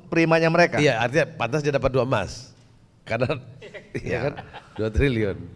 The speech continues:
Speaker 1: Ya mungkin tidak bisa di apple to apple ya.
Speaker 2: Ya,
Speaker 1: Karena
Speaker 2: harus kita bikin benchmark dong,
Speaker 1: ya, ta-,
Speaker 2: Pak.
Speaker 1: hanya j-, maksudnya jangan terlalu jauh,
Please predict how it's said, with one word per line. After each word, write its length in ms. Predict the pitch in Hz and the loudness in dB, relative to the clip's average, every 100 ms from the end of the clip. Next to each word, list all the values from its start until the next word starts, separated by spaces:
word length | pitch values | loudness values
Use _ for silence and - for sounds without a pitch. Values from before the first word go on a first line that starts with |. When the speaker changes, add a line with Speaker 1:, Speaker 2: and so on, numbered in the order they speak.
| - - _ | -20 -20 _
Speaker 1:
Ya 120 | 104 | -4
mungkin 420 | 101 101 113 107 85 - - - _ _ | -4 -2 -2 -4 -8 -18 -20 -20 _ _
tidak 260 | - 98 87 | -8 -6 -6
bisa 260 | 90 101 92 | -6 -6 -6
di 240 | 87 82 | -8 -10
apple 300 | 82 87 87 | -12 -6 -6
to 100 | 85 | -6
apple 300 | 85 - 87 | -12 -8 -6
ya. 220 | 80 73 - - - - | -6 -8 -14 -20 -20 -20
Speaker 2:
Ya, 220 | 98 92 | -14 -8
Speaker 1:
Karena 160 | 95 98 | -6 -6
Speaker 2:
harus 80 | |
kita 240 | 131 139 131 | -4 0 2
bikin 320 | 131 123 135 | 2 2 2
benchmark 460 | 131 185 214 180 120 | 2 0 0 -4 -2
dong, 240 | 107 95 | -2 2
Speaker 1:
ya, 160 | 110 110 | 2 0
ta-, 80 | - | -2
Speaker 2:
Pak. 320 | 85 69 - | -6 -8 -6
Speaker 1:
hanya 320 | 104 120 135 - - | -2 0 0 -4 -10
j-, 140 | 113 | -6
maksudnya 320 | - 117 131 147 | -2 -2 -2 0
jangan 300 | 123 107 104 | 2 2 0
terlalu 320 | 104 104 101 | -2 -2 0
jauh, 320 | 101 87 | -2 -2